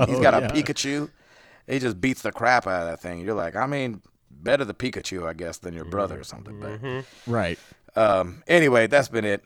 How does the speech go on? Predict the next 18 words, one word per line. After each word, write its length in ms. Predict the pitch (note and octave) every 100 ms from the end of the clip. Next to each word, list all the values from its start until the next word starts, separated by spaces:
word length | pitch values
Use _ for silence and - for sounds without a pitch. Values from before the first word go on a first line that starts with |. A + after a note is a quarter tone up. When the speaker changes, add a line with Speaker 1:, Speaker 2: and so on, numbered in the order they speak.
| -
Speaker 1:
Uh, 400 | A2 G#2+ G2+ F#2+ - - -
boring 500 | F2 G#2 A2+ A2 G2
here, 320 | G#2+ G2 F2+
but, 260 | E2 F2+ E2+ D#2+
um, 460 | F#2 F2 E2 D#2 D#2 _ _ _
excited 380 | G2+ - A#2 A2
to 100 | A2
have 140 | A#2 E3+
Speaker 2:
Doesn't 120 | G#3+
Speaker 1:
the 20 |
wife 120 | A#2+ A#2
Speaker 2:
sound 180 | G3
Speaker 1:
back. 240 | E3 A#2 A#2+
Speaker 2:
like 120 | C#3
it. 80 | C#3
<laughs> 60 | -
Speaker 1:
Yeah, 180 | C3+ A#2+
exactly. 560 | A#2 A#2 A2 G2+ F#2+